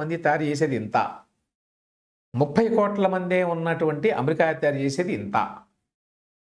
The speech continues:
అది తేడా. So మనం అమెరికా కంటే మన జనాభా దాదాపుగా ఐదు రెట్లు ఎక్కువ కాబట్టి మన goods and services కూడా ఆ స్థాయిలో ఉండాలి. ఉంటే అప్పుడు per capita income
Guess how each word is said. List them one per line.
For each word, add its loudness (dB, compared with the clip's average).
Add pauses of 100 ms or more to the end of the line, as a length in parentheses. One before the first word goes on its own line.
(680)
అది 2 (100)
తేడా. 2 (1300)
So 2 (180)
మనం 2 (160)
అమెరికా 2 (120)
కంటే 0 (560)
మన -2 (140)
జనాభా 2 (840)
దాదాపుగా 2
ఐదు -4
రెట్లు -4
ఎక్కువ -2 (100)
కాబట్టి -2 (1120)
మన 2 (120)
goods 2
and -2
services 0
కూడా 2
ఆ 0
స్థాయిలో 2 (120)
ఉండాలి. -2 (200)
ఉంటే 2 (120)
అప్పుడు -4 (120)
per 2
capita 2
income -6